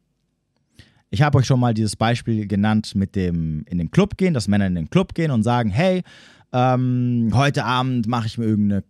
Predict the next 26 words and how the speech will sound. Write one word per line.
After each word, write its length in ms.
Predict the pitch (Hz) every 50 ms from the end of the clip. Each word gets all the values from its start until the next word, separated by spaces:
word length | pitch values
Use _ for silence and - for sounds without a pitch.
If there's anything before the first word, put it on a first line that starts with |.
| -
eine, 300 | - 98 95 95 95 92 90
eine 180 | 87 92 95
geile 320 | 87 - 92 87 87 78 73
klar.“ 280 | - - - 71 64
Dann 120 | 71 87 104
gehen 220 | 110 135 139 135
sie 100 | 104 110
rein 360 | 117 131 151 165 180 190 185 - - - -
und 80 | 95 101
dann 180 | 104 107 107
sehen 280 | 104 117 160 180 185 180
sie 60 | 139
schon 140 | 139 151 139
die 140 | 131 143 135
ersten, 340 | 139 139 143 139 - 143
die 80 | 127 123
sie 160 | 117 120 113
hübsch 260 | 110 151 - - -
finden. 440 | - 147 147 151 143 - 147 147 143 - - - - - - -
Und 80 | 117
auf 120 | 131 120 -
einmal 280 | 139 156 160 156 139
sehen 240 | 117 135 151 151 147
sie 300 | 127 131 135 131 127 120 - _ _ _ _ _ _
ein 320 | - 135 147 170 170 165 151
Mädel, 460 | 156 165 175 175 170 175 175 180